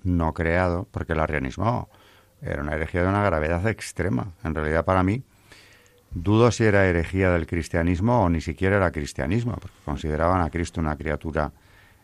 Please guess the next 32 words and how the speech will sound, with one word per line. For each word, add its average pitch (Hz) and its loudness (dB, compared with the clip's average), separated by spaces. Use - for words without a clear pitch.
eh, 73 -4
sí, 87 -2
dignísima, 82 0
especialísima, 95 0
pero 85 2
no 78 0
Dios. 92 -2
Y 107 6
Osio 107 4
es 92 0
el 90 2
gran 92 4
enemigo 85 2
de 78 -2
los 78 -4
arrianos, 90 0
aparte 92 2
de 95 4
que, 85 0
como 82 0
nos 82 -2
ha 87 2
contado 85 0
Carmen, 90 2
además 87 0
participa 90 0
en 90 4
el 85 0
concilio 87 0
hispano 85 2
de 87 0
Elvira, 95 2